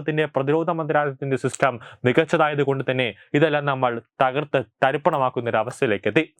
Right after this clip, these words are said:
അതിനുവേണ്ടി നമുക്ക് ഏറ്റവും കൂടുതൽ ഉപയോഗകരമായത് റഷ്യയുടെ എസ് നാനൂറ് എന്ന ഒരു ആയുധ ഉപകരണമാണ്, അതായത് സുദർശന ചക്ര. സുദർശന ചക്ര കൊണ്ട് തന്നെ നമ്മൾ ആകാശത്ത് പാകിസ്ഥാന്റെ സകല ഡ്യൂപ്ലിക്കേറ്റ് ചൈന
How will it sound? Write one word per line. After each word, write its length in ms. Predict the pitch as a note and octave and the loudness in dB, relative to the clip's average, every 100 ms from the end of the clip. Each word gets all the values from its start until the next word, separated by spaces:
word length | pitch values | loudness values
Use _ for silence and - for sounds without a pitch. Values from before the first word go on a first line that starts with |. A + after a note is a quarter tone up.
| - - G#3+ F3 | -20 -16 -8 2
അതിനുവേണ്ടി 460 | F#3+ G#3 G3 F#3 F3+ | 2 2 2 2 2
നമുക്ക് 280 | E3 - E3 | 0 2 0
ഏറ്റവും 340 | D#3+ G#3 G3+ | 4 2 4
കൂടുതൽ 440 | F3+ D#3+ D#3 C3 - _ D3+ | 4 4 2 0 -8 _ 2
ഉപയോഗകരമായത് 1040 | E3+ E3+ E3 D#3 D3 C3+ C3+ C3+ C3 A#2 - - C3 | 4 4 2 0 0 0 -2 0 0 -2 -6 -2 -2
റഷ്യയുടെ 720 | C#3 - F#3+ D#3+ D3 C3+ A#2 - | -2 0 2 2 2 -2 -4 -4
എസ് 400 | B2 D3 - - B2+ | 0 0 -2 -12 -4
നാനൂറ് 640 | B2 B2 D3 D3 C#3 C3 C3 | 0 0 2 2 2 0 -2
എന്ന 180 | B2+ | -2
ഒരു 340 | B2 B2 A#2+ A2 - - B2 | 0 2 2 -2 -12 0 2
ആയുധ 320 | B2 C3+ B2+ A#2 B2 | 2 2 0 0 0
ഉപകരണമാണ്, 640 | B2 B2+ A#2 G#2 G#2 C#3+ - _ - D#3 | 2 2 2 0 0 0 -2 _ -4 0
അതായത് 320 | D#3 D3+ C#3 | 2 0 -2
സുദർശന 500 | - C#3+ D#3 - A#2 | 0 -2 0 0 0
ചക്ര. 380 | A2 G#2+ - D#3 - - - F3+ | -2 0 2 0 -4 -20 -2 2
സുദർശന 380 | G3+ A#3 A3 | 2 2 0
ചക്ര 280 | A3 G3 G3+ | 0 0 0
കൊണ്ട് 300 | F#3 F3 F3 | 0 0 -2
തന്നെ 140 | E3+ E3 | -2 -2
നമ്മൾ 340 | E3 D#3+ C#3 C#3+ | 0 0 0 2
ആകാശത്ത് 540 | E3 E3+ E3+ D#3 D#3 | 2 0 -2 -2 0
പാകിസ്ഥാന്റെ 680 | C#3+ D3+ D#3 D#3 D#3+ D#3 D3+ | 2 0 -2 0 0 2 -2
സകല 680 | D3 D#3 D3 E3+ E3+ D#3+ C#3+ - - _ C3 | 0 0 0 2 2 2 -2 -10 -20 _ 2
ഡ്യൂപ്ലിക്കേറ്റ് 960 | F#3+ G3+ F#3+ F#3 F3 E3+ D#3+ D#3+ D#3 - - | 2 4 2 2 2 0 2 0 -2 -10 0
ചൈന 520 | D#3+ D#3+ E3+ F3 E3+ | 2 2 0 0 -2